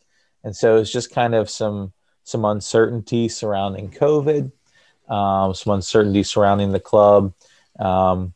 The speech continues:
and now they're all in, they're ready to go, but it was a late start. So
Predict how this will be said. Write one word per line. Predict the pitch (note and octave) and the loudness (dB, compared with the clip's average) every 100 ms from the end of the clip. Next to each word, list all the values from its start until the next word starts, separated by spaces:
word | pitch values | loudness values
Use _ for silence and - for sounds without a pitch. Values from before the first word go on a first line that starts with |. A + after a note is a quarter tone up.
| - | -6
and | A2+ | 2
now | C3 D3+ | 4 6
they're | D3 | 6
all | B2+ A#2 | 6 6
in, | C3+ A#2 A#2 _ | 4 2 -4 _
they're | - A2+ | -2 2
ready | A2 G#2+ | 4 4
to | G2 | 4
go, | A2+ A2 G2+ G#2 _ - | 4 4 4 -2 _ -2
but | A#2+ A2+ | 0 2
it | |
was | A2 A2 | 2 2
a | G#2 | 2
late | G#2+ G#2 | 0 0
start. | - A2 G2+ - | -2 0 0 0
So | - A#2+ | 2 2